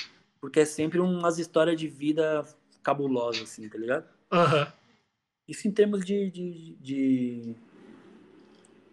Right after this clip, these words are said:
Speaker 1: é, de referência, assim, né? Filme, mano, é uma, uma coisa que tá foda, eu não tenho conseguido ver direito.
Speaker 2: Uhum.
Speaker 1: Eu vejo os mesmos filmes de, que eu via há quinze anos atrás, tá ligado? Sei lá, <laughs>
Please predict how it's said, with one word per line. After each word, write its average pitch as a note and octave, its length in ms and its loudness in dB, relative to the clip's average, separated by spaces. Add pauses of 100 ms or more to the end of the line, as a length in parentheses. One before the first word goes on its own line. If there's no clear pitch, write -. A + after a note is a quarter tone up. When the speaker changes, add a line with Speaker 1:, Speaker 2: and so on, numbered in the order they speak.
(120)
Speaker 1:
é, A3+ 200 8
de - 120 -8
referência, D#3 680 -4
assim, B2 200 -18
né? A#2+ 160 -14 (520)
Filme, A#3+ 480 2
mano, F#3 220 -2
é E3+ 40 0
uma, F3 140 -4 (160)
uma E3 180 -8
coisa F3+ 240 -8
que - 100 -20
tá F3 160 -10
foda, F3+ 380 -4
eu F3+ 40 -8
não E3 60 -14
tenho F3+ 180 -10
conseguido D#3+ 420 -16
ver B2+ 360 -6
direito. D#3 720 -8 (380)
Speaker 2:
Uhum. D#3+ 320 2
Speaker 1:
Eu D#3 60 -2
vejo D#3 260 -4
os D3 80 -18
mesmos E3 320 -2
filmes D#3+ 260 -4
de, D3 120 -10
que - 180 -6
eu D3 80 2
via C#3 580 0
há C3 40 -6
quinze D3+ 300 -6
anos D3 140 -2
atrás, D#3 540 0
tá - 80 -12
ligado? C3 220 -6
Sei C#3 200 -6
lá, C3 460 -4 (180)
<laughs> E3 60 -10